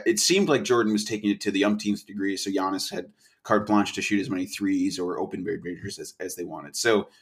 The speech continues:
but, you know, towards the end of the game, finally had used Giannis as a screener.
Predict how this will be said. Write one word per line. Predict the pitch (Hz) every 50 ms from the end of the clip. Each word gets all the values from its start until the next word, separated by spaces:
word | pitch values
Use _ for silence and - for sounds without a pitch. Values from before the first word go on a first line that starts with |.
| _ _ _ - _ _ _ _
but, | - 120 123 120 123 120 127 120 - - - - _
you | - 107 104
know, | 104
towards | - - 117 113 107
the | 113 113
end | 117 113
of | 107 104
the | 107
game, | 104 107 107 107 107 104 104
finally | 104 107 101 101 104 104 104 101
had | 101 101 98 - -
used | 95 101 107 110 104 - 113
Giannis | 107 101 104 104 104 104 -
as | 90 -
a | -
screener. | - - - - 127 123 120 120 117 113 107 107